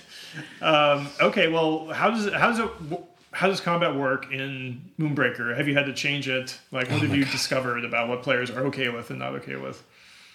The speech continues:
Speaker 2: I mean, there's so much there, but for combat, we basically u-, used X com as a starting point,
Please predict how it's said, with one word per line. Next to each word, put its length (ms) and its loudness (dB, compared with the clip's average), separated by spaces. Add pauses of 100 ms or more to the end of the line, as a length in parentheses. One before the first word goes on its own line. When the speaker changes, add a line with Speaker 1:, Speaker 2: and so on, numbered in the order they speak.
(560)
Speaker 2:
I 140 4
mean, 200 2
there's 180 0
so 160 2
much 280 0
there, 200 -2
but 220 -2
for 140 -2
combat, 680 2
we 100 2
basically 400 0
u-, 320 -4
used 280 -4
X 180 -4
com 260 -6
as 100 -4
a 60 -6
starting 320 -4
point, 300 -8